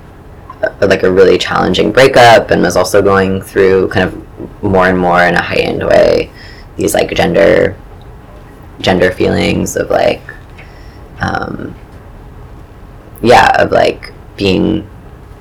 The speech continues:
being trans and, like, not knowing how to, like, how to do that or how to be that amidst, like,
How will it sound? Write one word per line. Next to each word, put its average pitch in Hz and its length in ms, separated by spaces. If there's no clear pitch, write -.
being 90 500
trans 92 580
and, 82 100
like, - 240
not 95 280
knowing 90 280
how - 180
to, - 140
like, - 340
how 104 100
to 92 80
do 90 220
that 87 220
or 87 40
how - 120
to - 120
be - 180
that - 420
amidst, - 440
like, - 340